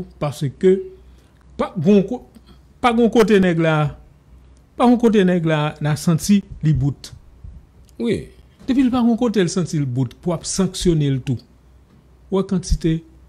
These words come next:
Speaker 1: monde qui va en prison en France, qui va en prison l'autre côté pour corruption, et cetera. Nous, j'aime condamner encore un peu
Speaker 2: Ouais,
Speaker 1: ici.
Speaker 2: il y a des sanctions dans le pays, ça, yo.
Speaker 1: Donc, ça veut dire que le pays a pas jamais fait justice semblant rien.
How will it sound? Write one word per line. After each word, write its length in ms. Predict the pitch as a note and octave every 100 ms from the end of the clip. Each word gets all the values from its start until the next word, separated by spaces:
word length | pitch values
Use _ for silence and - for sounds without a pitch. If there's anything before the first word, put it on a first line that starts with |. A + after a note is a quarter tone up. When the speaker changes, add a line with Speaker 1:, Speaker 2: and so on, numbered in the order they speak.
| _ _ C#3
Speaker 1:
monde 340 | C#3+ D#3 D3+
qui 100 | D3+
va 180 | D3+ D3+
en 160 | D3+
prison 420 | C3+ D3+ B2+ C3 C3
en 40 |
France, 320 | - D#3+ D#3
qui 120 | -
va 140 | C#3+ D3
en 160 | C#3+ B2+
prison 300 | D3 C3 C#3
l'autre 220 | C#3+ D3
côté 260 | D#3 C3+ D3+
pour 180 | - -
corruption, 380 | E3 C#3+ - D3+
et 80 |
cetera. 340 | C3+ D3+ E3 -
Nous, 200 | E3+ F3+
j'aime 220 | C#3+ D#3 D3
condamner 340 | D3 D3+ D3
encore 320 | C#3 D3 C#3+
un 40 | C#3
peu 60 |
Speaker 2:
Ouais, 60 | C#3
Speaker 1:
ici. 180 | B2+ A2+
Speaker 2:
il 140 | A#2+
y 40 | A#2
a 40 |
des 0 |
sanctions 540 | - C3 - - C#3 A#2
dans 80 |
le 40 | A2
pays, 180 | A#2+ A2
ça, 140 | G#2+
yo. 120 | A#2 - F3
Speaker 1:
Donc, 180 | G#3 -
ça 100 | G#3+
veut 80 |
dire 140 | G3 G3
que 60 |
le 60 | -
pays 320 | A#3 A3+ A3
a 100 | G3+
pas 300 | G3+ F#3 D#3
jamais 640 | C#3+ C#3 D#3+ A3+ A#3+ B3 A#3 - - _ _ _
fait 300 | - E3+ D3+
justice 760 | C#3+ D#3 - G3 G3 - - _ _ _ - _ _ _ _ _ _ _ _
semblant 420 | - F3 D#3+ E3
rien. 180 | C#3+